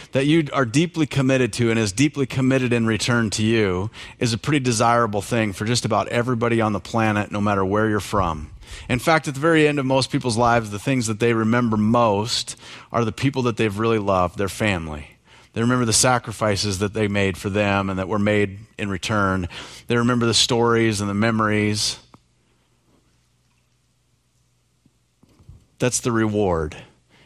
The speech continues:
is a family. And so, and I just want to say, too, that I think God does something super awesome and supernatural in rewarding us with family, is that not everybody comes across family the,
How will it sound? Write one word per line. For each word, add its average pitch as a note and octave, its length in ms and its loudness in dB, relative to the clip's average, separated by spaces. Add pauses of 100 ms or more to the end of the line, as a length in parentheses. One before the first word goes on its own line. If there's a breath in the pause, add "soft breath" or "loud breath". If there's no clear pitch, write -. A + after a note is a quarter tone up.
is G2+ 140 -2
a G#2+ 60 -2
family. G#2 500 0
And G#2 140 0
so, C#3 140 2
and C3 120 2
I C#3+ 120 2
just C#3+ 180 -2
want D3+ 120 2
to A#2+ 60 2
say, C#3 140 2
too, D3+ 320 0
that A#2 220 0 (720)
I B2+ 80 -2
think E3+ 220 -4
God C3+ 220 2
does A#2+ 160 2
something A#2 300 -2
super A2 340 -2
awesome G2+ 500 0 (120)
and A2+ 320 0 (220 loud breath)
supernatural A#2 1080 0 (280 loud breath)
in A#2 240 2
rewarding A#2 600 2
us G#2+ 280 0
with G#2 140 -2
family, A2 440 0
is G#2+ 180 0
that A#2+ 200 2 (220 loud breath)
not E3 240 2
everybody C#3 640 2
comes C3 340 0
across B2 460 0
family A2+ 800 2 (180 loud breath)
the, B2 340 2